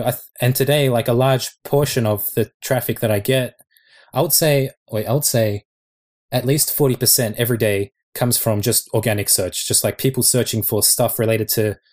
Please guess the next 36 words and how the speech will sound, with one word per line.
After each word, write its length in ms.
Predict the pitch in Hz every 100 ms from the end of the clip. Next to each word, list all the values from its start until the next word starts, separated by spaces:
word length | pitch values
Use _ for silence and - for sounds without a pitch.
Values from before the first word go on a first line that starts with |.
| _ _ _ _ -
to 380 | - 113 107 104
the 140 | -
area 520 | 127 123 123 110 113 -
in 140 | 107
which 220 | 107 - - _ _ _ _
B 380 | 117 110 107 104 _ _ -
is 160 | 107
in, 280 | 113 104 131 - _ -
and 360 | 107 104 104 - _ -
they'll 120 | 113
just 160 | 113
come 120 | - 113
up 140 | -
on 60 | 110
my 120 | 104
webpage. 580 | 110 - 110 110 - - - - - _ _ _
And 440 | 113 117 113 113 110 - - - _ _ _ _ _ _
from 300 | - 135 120
there, 580 | 113 117 123 123 135 - _
they 200 | 110 110
either 180 | 107
leave 320 | 104 107 110 104
or 140 | 101
they 220 | 101 101
watch 200 | 104 110
the 80 | -
video, 480 | 104 101 104 104 101
and 100 | 98
then 240 | 101 98
if 120 | 113 -
they're 140 | 104
interested, 360 | 101 104 - 104
they 120 | 95
download 300 | 104 107 107
the 60 |
trial. 560 | 95 104 98 98 98 101